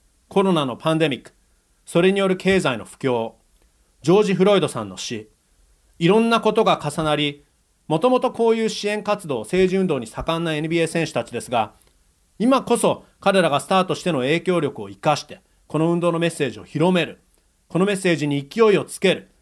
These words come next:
権力のある人たちを説得する絶好のチャンスなんです。というか、今でなければいつやるんだと選手たちは感じているかもしれません。スパーズ、ウォリアーズなどで活躍したスティーブン・ジャクソンさんはジョージ・フロイドさんの親友でした。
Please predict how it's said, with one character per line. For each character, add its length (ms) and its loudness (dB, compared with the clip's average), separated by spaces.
権 260 -2
力 220 2
の 160 0
あ 60 2
る 80 2
人 180 -6
た 140 -2
ち 140 -8
を 80 -4
説 240 -2
得 180 -4
す 140 -8
る 160 0
絶 300 -2
好 180 -2
の 120 -2
チ 100 -8
ャ 80 0
ン 60 -2
ス 100 -10
な 80 -10
ん 40 -20
で 80 -16
す。 200 -20
と 120 0
い 80 0
う 60 -4
か、 200 2
今 240 4
で 100 4
な 140 2
け 100 2
れ 80 2
ば 120 2
い 120 -2
つ 140 -6
や 140 4
る 120 4
ん 60 0
だ 120 2
と 240 -6
選 220 0
手 60 -6
た 100 -2
ち 100 -6
は 100 0
感 200 -6
じ 60 -14
て 80 -4
い 40 -4
る 80 -8
か 120 -4
も 80 -6
し 120 -16
れ 60 -12
ま 100 -12
せ 120 -16
ん。 80 -18
ス 100 -12
パ 160 6
ー 60 4
ズ、 120 0
ウ 40 0
ォ 180 4
リ 100 2
ア 100 6
ー 20 4
ズ 80 -4
な 100 0
ど 100 -4
で 80 -6
活 260 -4
躍 120 -2
し 60 -12
た 260 0
ス 100 -20
テ 120 -2
ィ 80 2
ー 20 -6
ブ 100 -2
ン・ 60 -2
ジ 80 0
ャ 80 2
ク 40 -8
ソ 120 0
ン 40 -2
さ 120 -4
ん 80 -2
は 180 -4
ジ 100 -2
ョ 120 4
ー 20 -2
ジ・ 140 -6
フ 100 -8
ロ 140 2
イ 20 -2
ド 80 -2
さ 180 -10
ん 60 -14
の 80 -16
親 260 -6
友 160 0
で 100 -4
し 100 -12
た。 160 -20